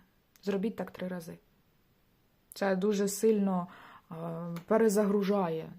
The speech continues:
нервову систему. Та? Тобто дайте собі можливість у цьому от суматохі оцій. Бачите, у вас тут старших арканів, ну, майже по факту немає. Тут все отакі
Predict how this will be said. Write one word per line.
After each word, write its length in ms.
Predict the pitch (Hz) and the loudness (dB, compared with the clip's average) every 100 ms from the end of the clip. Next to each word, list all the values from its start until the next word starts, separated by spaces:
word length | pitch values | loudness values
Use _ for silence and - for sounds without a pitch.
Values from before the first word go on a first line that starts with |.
| - | -8
нервову 400 | 170 160 156 156 | -6 -4 -4 -6
систему. 600 | - - - 180 160 185 _ _ _ _ _ _ | -12 -14 -12 -14 -12 -16 _ _ _ _ _ _
Та? 140 | - 220 | -6 -4
Тобто 300 | 196 185 185 | -4 -6 0
дайте 280 | 208 247 202 | 2 2 0
собі 240 | - 196 | -6 0
можливість 640 | 196 180 196 320 302 - | 2 2 0 0 0 -2
у 60 | 196 | -6
цьому 260 | 190 202 185 | 0 0 0
от 180 | - - - | -2 -16 -20
суматохі 760 | - - 220 214 269 370 - 233 | -4 4 4 4 2 2 4 2
оцій. 280 | 190 190 185 | 2 0 -4
Бачите, 280 | 262 - | -4 -2
у 40 | 226 | 0
вас 120 | 277 | 0
тут 140 | 269 | -2
старших 400 | - 269 - 254 | -6 -6 -8 -8
арканів, 440 | - - 370 381 269 | -10 -10 -16 -14 -12
ну, 240 | 220 262 240 | -10 -10 -10
майже 240 | 262 269 247 | -10 -6 -6
по 120 | - | -2
факту 320 | 254 247 247 | -4 -2 -2
немає. 380 | 240 254 330 254 | 2 2 2 0
Тут 160 | 226 | -2
все 200 | - - | -4 2
отакі 400 | 254 240 226 240 | 2 2 -4 -4